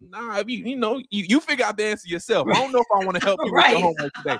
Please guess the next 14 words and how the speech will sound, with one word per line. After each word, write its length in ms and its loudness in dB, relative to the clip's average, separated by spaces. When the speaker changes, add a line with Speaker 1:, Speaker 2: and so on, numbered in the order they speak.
Speaker 1:
<laughs> 40 -10
I 120 4
Speaker 2:
Yeah, 100 10
Speaker 1:
know 80 6
Speaker 2:
like, 140 2
Speaker 1:
we 60 -2
Speaker 2:
how 120 2
much 220 0
collaboration 840 0
and 120 -6
how 120 0
much 200 -6
Speaker 1:
Right. 0 -
Speaker 2:
competition 540 0